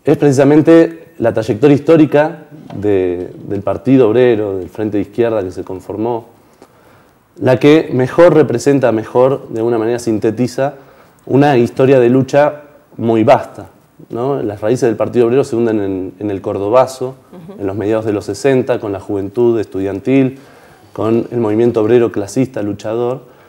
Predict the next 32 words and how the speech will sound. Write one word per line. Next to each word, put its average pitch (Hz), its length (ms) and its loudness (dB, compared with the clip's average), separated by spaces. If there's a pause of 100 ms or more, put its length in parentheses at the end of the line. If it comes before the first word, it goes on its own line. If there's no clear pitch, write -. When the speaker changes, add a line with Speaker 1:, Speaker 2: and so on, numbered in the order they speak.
(200)
Speaker 1:
pero 131 180 4
se 135 120 2
desarrolló 139 760 4
durante 110 380 -2
toda 170 220 6
una 117 180 2
etapa, 113 540 -4 (260)
toda 113 120 -2
esta 104 140 -4
etapa 110 240 0
histórica, 107 400 0
desde 90 180 -6
el 90 80 -10
cordobazo 107 400 -8
hasta - 160 -12
acá, 135 300 -4 (640)
con 120 160 2
mucha 139 380 6
fuerza, 151 760 4
sobre 110 260 -2
todo 139 240 4
en 131 100 4
los 104 120 -2
momentos 110 360 -2
de 101 120 -4
crisis, 131 540 0 (340)
antes 120 340 0
de 110 60 0
la 104 80 0
dictadura 107 380 -4
militar, 113 680 -2 (520)
con 98 360 -4